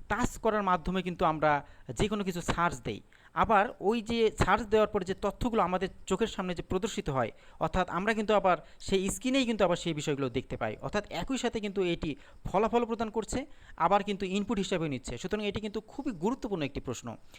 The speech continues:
যে একই সাথে ইনপুট এবং আউটপুট হিসেবে কাজ করে আসলে কোন বিষয়টি বা কোন জিনিসটি, সেটি কিন্তু মূলত উত্তর হবে টাচ স্ক্রিন।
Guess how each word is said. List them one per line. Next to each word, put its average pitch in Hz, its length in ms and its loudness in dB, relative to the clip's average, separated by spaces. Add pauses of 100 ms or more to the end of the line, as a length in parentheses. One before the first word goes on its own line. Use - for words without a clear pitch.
(180)
যে 147 120 0
একই 170 240 -2
সাথে 226 200 -2
ইনপুট 196 300 -2
এবং 208 120 0
আউটপুট 208 380 -2
হিসেবে 175 220 -4
কাজ 143 280 -2
করে 135 280 -2 (340)
আসলে 127 360 -4 (120)
কোন 214 200 -2
বিষয়টি 123 500 -6 (200)
বা 143 80 -2
কোন 208 220 -2
জিনিসটি, 131 280 -6
সেটি 156 160 -6
কিন্তু 196 280 -6 (260)
মূলত 139 300 0 (140)
উত্তর 175 300 2
হবে 143 220 -2 (260)
টাচ 151 240 -2
স্ক্রিন। - 340 -12